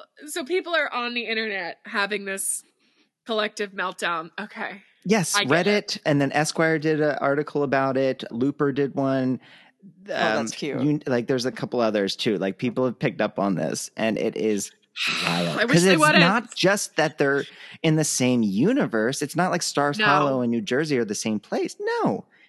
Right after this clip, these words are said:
Speaker 2: it's T V
Speaker 3: No.
Speaker 2: within the T V within the T V.
Speaker 3: Yes, it's the, it's that
Speaker 1: It's the
Speaker 3: one
Speaker 1: mirror in the
Speaker 3: is
Speaker 1: mirror.
Speaker 3: on T V in the other's universe is what
Speaker 2: Uh-huh.
Speaker 3: makes it
Speaker 1: Right.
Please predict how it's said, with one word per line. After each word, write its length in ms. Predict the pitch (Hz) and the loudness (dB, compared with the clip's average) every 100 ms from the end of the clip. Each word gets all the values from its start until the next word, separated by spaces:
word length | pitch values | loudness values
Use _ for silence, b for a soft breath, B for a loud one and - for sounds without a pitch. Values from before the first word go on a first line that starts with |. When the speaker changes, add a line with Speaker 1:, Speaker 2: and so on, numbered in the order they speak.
| b - | b -12
Speaker 2:
it's 100 | - | -8
T 240 | - - 226 | -6 -2 -2
V 160 | 185 185 | 0 2
Speaker 3:
No. 460 | 220 233 254 - _ - | 4 4 2 -2 _ -6
Speaker 2:
within 360 | 180 185 190 | -4 0 2
the 60 | 185 | 2
T 240 | - 175 | 0 -4
V 240 | 175 180 175 | 0 0 0
within 300 | 165 165 160 | 0 0 -2
the 60 | |
T 180 | 147 139 | -2 -4
V. 280 | 107 85 - _ _ _ _ _ _ - | -4 -6 -8 _ _ _ _ _ _ -14
Speaker 3:
Yes, 500 | 190 208 160 - - | -2 0 0 -4 -4
it's 240 | 214 208 - | -4 -6 -6
the, 220 | 214 208 | -4 -4
it's 260 | - 190 - | -6 -10 -6
that 320 | 185 175 - - | -4 -4 -6 -8
Speaker 1:
It's 160 | 208 | -6
the 100 | 170 | -2
Speaker 3:
one 160 | 226 226 | 0 2
Speaker 1:
mirror 520 | 226 247 240 226 214 | 4 4 4 2 2
in 140 | 196 208 | 0 0
the 60 | |
Speaker 3:
is 120 | 220 196 | 0 0
Speaker 1:
mirror. 500 | 196 180 123 - - | -6 -8 -10 -14 -6
Speaker 3:
on 420 | 202 220 233 226 | 0 2 2 2
T 300 | 220 - 208 | 0 -2 -2
V 420 | 185 208 202 185 175 - | -2 -2 0 0 -4 -2
in 240 | 190 185 | -2 0
the 160 | 175 175 | -2 0
other's 460 | 180 170 175 170 156 | -2 0 -2 -4 -6
universe 640 | 170 208 190 156 156 151 | -2 -2 -2 -4 -4 -2
is 80 | - | 2
what 80 | 151 170 | 4 4
Speaker 2:
Uh-huh. 100 | 185 185 | 4 4
Speaker 3:
makes 180 | 185 - | 2 -2
it 260 | 151 139 - _ _ _ _ _ 190 170 | -4 -6 -10 _ _ _ _ _ -10 2
Speaker 1:
Right. 140 | 254 | 4